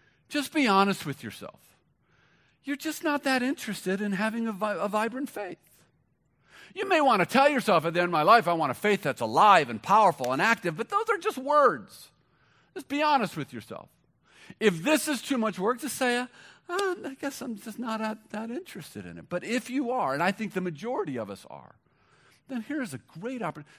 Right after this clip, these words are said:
This is free. This is one of the greatest apps that's come out, in my opinion, right? Life Church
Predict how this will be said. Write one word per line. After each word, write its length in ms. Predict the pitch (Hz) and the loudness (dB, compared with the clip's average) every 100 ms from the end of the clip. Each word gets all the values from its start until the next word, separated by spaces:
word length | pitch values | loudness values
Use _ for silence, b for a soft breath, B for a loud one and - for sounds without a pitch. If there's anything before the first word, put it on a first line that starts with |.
| _ | _
This 220 | 349 - | -10 -10
is 140 | 151 | -10
free. 540 | - - - 370 359 113 | -12 -14 -12 -8 -6 -6
This 200 | 339 - | -10 -10
is 60 | |
one 120 | 294 | -8
of 60 | 175 | -6
the 60 | 120 | -8
greatest 580 | 92 107 185 202 151 - | -10 -8 -6 -6 -8 -10
apps 240 | 160 165 - | -10 -10 -10
that's 200 | 127 - | -12 -12
come 280 | - 170 | -8 -6
out, 240 | 131 113 - | -4 -6 -8
in 60 | 90 | -12
my 160 | 117 | -8
opinion, 420 | 101 - 80 60 | -10 -10 -16 -14
right? 220 | - 139 123 | -6 -6 -4
Life 220 | 139 151 | -6 -6
Church 180 | 156 | -10